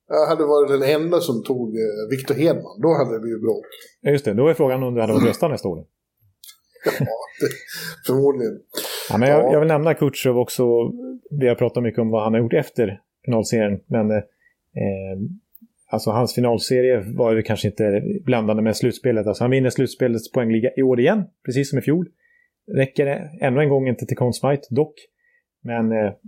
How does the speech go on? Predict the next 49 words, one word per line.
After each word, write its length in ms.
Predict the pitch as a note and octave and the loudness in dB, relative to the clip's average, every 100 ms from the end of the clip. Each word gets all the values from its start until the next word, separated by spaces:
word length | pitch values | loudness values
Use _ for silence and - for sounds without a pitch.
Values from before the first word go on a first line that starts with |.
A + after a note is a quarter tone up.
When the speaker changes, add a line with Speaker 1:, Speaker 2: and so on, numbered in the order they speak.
| - | -12
Speaker 2:
jag 160 | - A2+ | -4 -2
tycker 160 | C3+ B2 | 0 0
bara 120 | B2 | 0
en 60 | |
sån 140 | A2 C3 | 0 0
här 60 | |
statistik, 360 | C#3+ B2+ - A#2 | 0 -2 -2 0
jag 120 | A#2+ | 2
pratar 240 | A#2+ A#2 B2+ | 2 0 0
mycket 200 | A2+ - | -2 0
olika 340 | G#2 G2+ G#2 | -2 0 -2
statistikgrejer 1160 | F#2 G#2 - - G2 - - - C3 G#2 A2+ G2+ | -2 -6 -6 -6 -6 -8 -18 -10 -4 -2 0 0
om 140 | G#2 | 0
honom 320 | G2 G#2 G2 | 0 0 0
under 180 | A2+ G#2+ | 0 0
slutspelet, 480 | G2+ G#2 - G#2+ G2+ | 0 -2 -2 -2 0
men 120 | G#2 | 0
här 140 | G2+ B2 | 0 0
tycker 240 | A#2+ - | -2 -2
jag 120 | G#2 | 0
som 120 | G2+ G#2+ | 0 0
sista 320 | D3 B2+ D3+ | 0 0 0
då, 140 | G#2 - - - _ _ _ - | 0 -2 -20 -20 _ _ _ -8
för 60 | A#2 | -2
den 80 | |
här 60 | A#2 | 0
gången 320 | G#2+ G#2 G2 - - | 2 2 0 -4 -6
tycker 200 | G#2 A2+ | -2 -2
jag 40 | |
att 60 | G2 | 0
det, 440 | A2 G2+ F#2 F2+ - - - | 2 2 2 -2 -6 -12 -6
det 60 | |
här 80 | G#2+ | -2
måste 240 | A2+ G#2 G#2+ | -2 -2 0
nämnas 300 | G2 F#2 - | 0 0 -2
ändå, 220 | F#2+ F2+ | -2 0
att 100 | F2+ - _ _ _ | -2 -8 _ _ _
av 240 | A#2+ A#2+ A2+ _ - - | -2 0 -2 _ -20 -4
spelare 280 | C#3+ B2+ C#3+ | 0 2 0
som 100 | C#3 | 0
har 60 | |
lirat 440 | C3 C#3 C3 D3 - | 0 2 2 0 0
lika 240 | D3 C3+ | 0 0
många 160 | C3+ A#2+ | -2 -2
slutspelsmatcher 680 | - A#2 - - B2 - | -2 -2 -2 -2 -4 -2
i 60 | A2+ | -4
karriären 440 | - A2+ A#2 A#2+ | 0 0 2 0
som 180 | A2 G#2 | 0 -2
honom, 400 | G2+ A2 A#2+ F#2+ | 0 2 0 -2